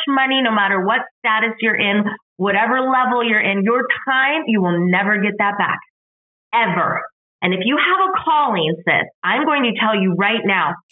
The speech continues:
you were made for big, bold, beautiful things, and only you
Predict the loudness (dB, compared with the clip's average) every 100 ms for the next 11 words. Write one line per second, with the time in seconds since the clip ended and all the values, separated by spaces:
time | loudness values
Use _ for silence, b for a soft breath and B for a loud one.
0 | -20 _ _ -2 0 2 2 2 0 -2
1 | 0 2 2 2 2 -2 -4 B -12 _
2 | 0 0 -2 -4 0 0 0 -2 -4 -8
3 | -2 0 2 0 -4 -6 0 2 2 2
4 | 0 -2 0 0 0 0 -2 0 0 2
5 | 2 0 2 2 2 2